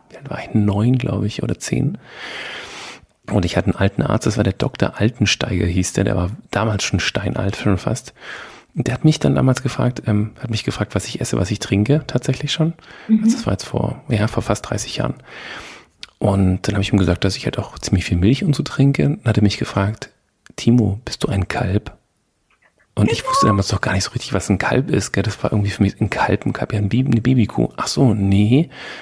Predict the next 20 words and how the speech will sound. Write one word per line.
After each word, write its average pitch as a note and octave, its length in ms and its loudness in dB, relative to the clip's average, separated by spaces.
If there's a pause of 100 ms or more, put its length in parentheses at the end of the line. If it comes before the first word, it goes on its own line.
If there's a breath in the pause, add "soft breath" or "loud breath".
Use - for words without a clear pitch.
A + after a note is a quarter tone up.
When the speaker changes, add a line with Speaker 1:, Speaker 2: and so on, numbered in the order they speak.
(240 loud breath)
Speaker 1:
Ja, C#3+ 80 2
warum C3 100 4
trinkst C#3 260 0
du D3+ 40 4
denn D#3 80 4
Milch? A2 240 2
Das - 120 -10
macht - 140 -4
keinen A#2 160 4
Sinn.“ F#2 220 2 (440 loud breath)
Und G2+ 120 -2
der G2 80 4
hat - 60 0
es - 40 -10
von A2 80 4
mir G2 160 6
rausgenommen. F#2+ 680 0 (840)
Genauso G2+ 420 2
wie G#2 160 2
alle, B2 480 2